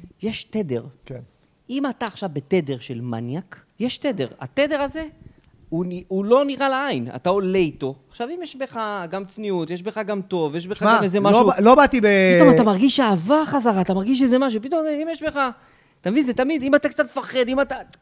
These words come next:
Speaker 1: אי אפשר ל-, אנחנו לא יכולים לדייק עכשיו מה התדר המדויק, אבל יש תדר שאם אתה,
Speaker 3: אני
Speaker 1: אחי,
Speaker 3: יודע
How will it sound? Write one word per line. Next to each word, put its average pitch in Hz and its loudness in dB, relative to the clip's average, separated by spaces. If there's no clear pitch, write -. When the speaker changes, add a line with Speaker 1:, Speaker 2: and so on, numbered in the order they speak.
Speaker 1:
אי 302 -2
אפשר - -2
ל-, 294 -4
אנחנו 160 -4
לא 214 0
יכולים 294 -2
לדייק 180 0
עכשיו 180 -4
מה 165 0
התדר 190 0
המדויק, 165 0
אבל 143 -2
יש 226 -6
תדר 294 -4
שאם 254 -10
אתה, 208 -4
Speaker 3:
אני 160 -4
Speaker 1:
אחי, 156 -4
Speaker 3:
יודע - 2